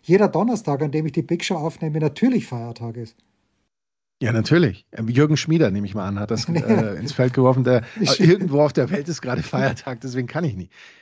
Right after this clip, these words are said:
Speaker 2: Er ist natürlich ein unfassbarer Weltbürger, Jürgen Schmieder.
Speaker 1: Das ist wahr,
Speaker 2: Deswegen,
Speaker 1: ja.
Speaker 2: und gerade wenn dann in, in Bremen, das ist ja Reformationstag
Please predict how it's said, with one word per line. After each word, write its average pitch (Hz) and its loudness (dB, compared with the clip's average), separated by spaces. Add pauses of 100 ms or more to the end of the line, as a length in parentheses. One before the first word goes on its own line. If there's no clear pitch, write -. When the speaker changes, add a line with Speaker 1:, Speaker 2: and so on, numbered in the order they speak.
(180)
Speaker 2:
Er 123 -6
ist 147 -4
natürlich 120 0
ein 107 -4
unfassbarer 123 -2
Weltbürger, 85 -6 (100)
Jürgen 92 -6
Schmieder. - -10
Speaker 1:
Das 78 -10
ist - -8
wahr, 165 -2
Speaker 2:
Deswegen, 110 2
Speaker 1:
ja. 156 -2 (300)
Speaker 2:
und 110 -6
gerade 110 2
wenn 131 4
dann 127 2
in, 131 -6
in 120 -8
Bremen, 135 0
das 131 0
ist 131 -4
ja 131 4
Reformationstag 127 -4